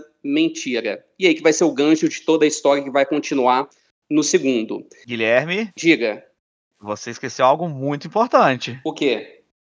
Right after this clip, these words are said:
Speaker 2: Qual que é a primeira cena de Last of Us um?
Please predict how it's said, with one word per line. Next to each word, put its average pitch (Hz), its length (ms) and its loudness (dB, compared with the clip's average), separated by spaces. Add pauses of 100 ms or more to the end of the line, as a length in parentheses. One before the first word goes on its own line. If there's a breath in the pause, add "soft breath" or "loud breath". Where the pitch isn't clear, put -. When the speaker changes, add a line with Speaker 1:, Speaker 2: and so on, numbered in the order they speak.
(180)
Speaker 2:
Qual 120 140 2
que 151 60 0
é 147 40 0
a - 20 -2
primeira 143 500 0
cena 175 280 -2
de 160 100 -6
Last 151 360 2
of 151 160 -6
Us 135 320 -2
um? 120 280 -8